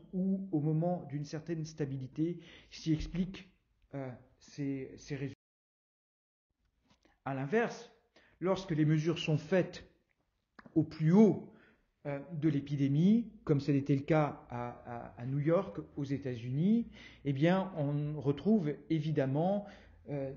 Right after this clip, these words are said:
des, des taux très élevés. Et en réalité, le dépistage des formes, euh, asymptomatiques et, euh, les taux, euh, de formes asymptomatiques sont donc, euh, dépendants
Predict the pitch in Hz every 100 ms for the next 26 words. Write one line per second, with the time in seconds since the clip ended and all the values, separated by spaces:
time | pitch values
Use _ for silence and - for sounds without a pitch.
0 | 131 139 139 - 135 135 151 - 180 151
1 | 151 123 139 165 214 - - - 147 147
2 | 143 143 202 208 165 139 151 165 165 -
3 | 180 147 139 - 165 139 127 113 - -
4 | 127 - 147 147 147 - 139 143 151 170
5 | 151 151 - 156 160 151 135 - 123 123
6 | 123 131 - 190 170 - - - - 120
7 | 120 113 131 - 160 135 123 - 147 147
8 | 120 120 113 - 202 202 151 135 139 -
9 | 131 - 131 120 135 147 120 113 165